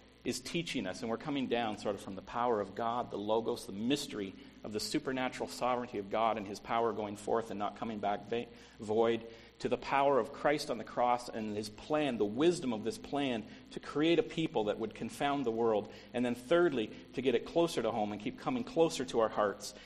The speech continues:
it's the power because the gospel is teaching us righteousness in all the facets of life. In verse thirty here in First Corinthians, it says,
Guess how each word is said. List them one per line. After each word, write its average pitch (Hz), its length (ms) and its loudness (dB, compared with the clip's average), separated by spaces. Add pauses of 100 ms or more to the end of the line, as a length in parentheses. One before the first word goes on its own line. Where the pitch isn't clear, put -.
it's - 180 -2
the - 80 -8
power 160 440 8
because 120 280 0
the 120 100 -4
gospel 127 480 2
is 107 140 -2
teaching 147 460 -4
us 107 160 -6
righteousness 120 800 0 (200)
in 123 140 -2
all 139 220 8
the 135 80 -2
facets 131 520 0
of 110 120 -2
life. 104 520 0 (1000)
In 123 140 0
verse 156 300 4
thirty 139 320 4
here 120 140 0
in 110 60 -2
First 135 260 -2
Corinthians, 123 500 -2
it 110 80 -6
says, 113 320 4